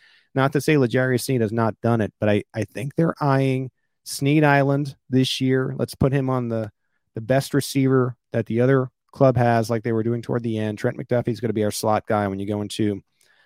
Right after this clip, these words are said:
the nickel. And I think there's a battle for that third cornerback that we didn't expect. I think we, we kinda thought it would be Jaylen Watson or,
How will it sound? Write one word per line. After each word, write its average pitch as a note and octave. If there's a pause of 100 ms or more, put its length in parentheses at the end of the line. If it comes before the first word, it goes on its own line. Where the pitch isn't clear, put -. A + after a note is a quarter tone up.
(120)
the A#2
nickel. A2+ (340)
And A2+
I A2
think -
there's D#4+
a G3
battle -
for A3+
that G3+
third F3
cornerback F3
that B2+
we C3
didn't F#3+
expect. -
I G2+
think C3
we, E3+ (120)
we A#2
kinda D3+
thought C3+
it -
would A#2+
be G#2+
Jaylen C#3
Watson B2+ (120)
or, C#3+